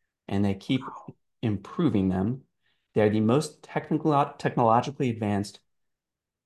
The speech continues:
Speaker 1: aircraft in the world, if not the most technologically advanced any product in the world, and it's still flown by a human. So you are not going away, my friends.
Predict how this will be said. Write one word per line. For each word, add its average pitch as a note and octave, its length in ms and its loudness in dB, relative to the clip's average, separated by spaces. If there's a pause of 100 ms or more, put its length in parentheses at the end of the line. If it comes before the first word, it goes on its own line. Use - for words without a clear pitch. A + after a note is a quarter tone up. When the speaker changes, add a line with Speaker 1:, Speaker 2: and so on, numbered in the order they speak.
(320)
Speaker 1:
aircraft A#2+ 600 0
in A#2 160 2
the G#2+ 80 4
world, F#2+ 360 0
if G2+ 160 -6
not G#2 160 0
the G#2+ 60 -4
most G#2 260 -6
technologically G#2 680 -2
advanced F#2 480 -4 (600)
any A#2 240 2
product F#2+ 520 -4 (200)
in G2 120 -2
the F2+ 80 0
world, F2+ 360 -4 (480)
and A#2 100 2
it's A2+ 100 -2
still C3+ 140 0
flown A2+ 260 0
by F#2+ 160 2
a F2 60 -6
human. - 420 -8 (1900)
So - 380 0
you C3+ 280 2
are D3+ 80 4
not C#3 240 2
going A#2 200 2
away, G2+ 240 0
my F#2 180 -6
friends. - 500 -12